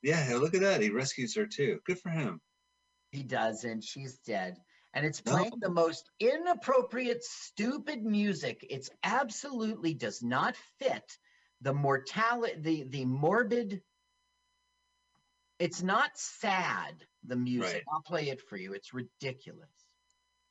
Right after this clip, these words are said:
Speaker 2: And when she's dead, he's, it's not even his motivator. It's still the guy who died in the first act.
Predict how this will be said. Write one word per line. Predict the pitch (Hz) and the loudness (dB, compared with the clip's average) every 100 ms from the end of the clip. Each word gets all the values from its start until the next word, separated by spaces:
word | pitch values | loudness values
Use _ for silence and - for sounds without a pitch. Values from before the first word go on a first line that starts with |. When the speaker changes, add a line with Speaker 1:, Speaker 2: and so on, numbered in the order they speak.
| _ _ _ _ 988 988 988 988 _ _ _ _ _ _ _ _ - | _ _ _ _ _ _ _ _ _ _ _ _ _ _ _ _ -2
Speaker 2:
And | 170 | 0
when | 180 220 | 2 2
she's | - 262 233 | 0 -4 -6
dead, | - 170 175 180 | 2 4 4 2
he's, | 185 143 - | -2 -6 -10
it's | 156 139 | -12 -6
not | 202 214 | -2 -2
even | 240 233 | -2 -2
his | 220 190 170 | 0 0 2
motivator. | 196 247 233 131 107 95 104 | 4 4 2 -2 -4 -6 -10
It's | - | -10
still | - - 156 226 | -14 -2 2 4
the | 220 220 | 4 2
guy | 226 208 | 4 4
who | 208 | 2
died | 175 180 185 | 0 2 2
in | 185 | 0
the | 190 - | -6 -8
first | 208 208 - | -4 -4 -4
act. | 143 147 202 - | -4 -2 -4 -8